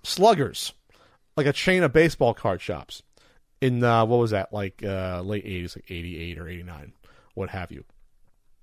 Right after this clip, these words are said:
They opened a, a shop and so he gets into it. That's how I bonded with his dad. Um, and then his dad,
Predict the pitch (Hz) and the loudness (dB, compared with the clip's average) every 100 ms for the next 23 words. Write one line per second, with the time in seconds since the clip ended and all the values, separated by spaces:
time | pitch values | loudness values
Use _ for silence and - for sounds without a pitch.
0 | _ _ _ - 131 135 131 127 123 113 | _ _ _ -4 4 4 4 0 0 -2
1 | - - 156 147 - - - 113 117 107 | -4 2 6 4 2 -14 -10 -2 0 0
2 | 123 120 - 131 120 127 123 120 _ _ | 0 -2 -2 -6 -2 2 2 0 _ _
3 | 117 - 123 113 110 117 113 101 - 95 | -8 -2 0 0 0 0 -2 -4 -6 -8
4 | 101 131 135 135 - _ _ _ _ _ | 2 6 8 6 2 _ _ _ _ _
5 | - 117 117 113 117 131 131 107 - 165 | -4 2 2 0 0 2 2 -2 4 6
6 | 196 156 127 | 8 8 4